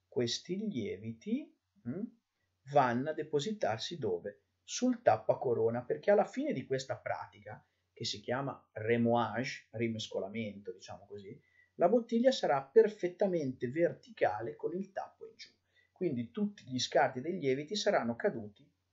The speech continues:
sul tappo. Dopo questa fase c'è la sboccatura. In cosa consiste la sboccatura? E dopo ne parleremo, vedremo le varie,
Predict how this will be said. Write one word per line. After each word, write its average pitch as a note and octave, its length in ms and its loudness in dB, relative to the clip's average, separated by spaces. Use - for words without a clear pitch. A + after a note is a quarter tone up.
sul - 420 -2
tappo. - 580 0
Dopo A2+ 280 4
questa A2+ 260 -4
fase G#3 560 0
c'è B2 320 4
la G3 140 0
sboccatura. A#2 840 -6
In E3 100 -10
cosa F#3 240 0
consiste A2 480 -6
la F#2+ 80 -20
sboccatura? - 640 2
E A2+ 80 -14
dopo G#2+ 260 -2
ne F#2+ 120 -8
parleremo, G2+ 580 -2
vedremo G2 360 -18
le F#2 80 -18
varie, F#2+ 420 -14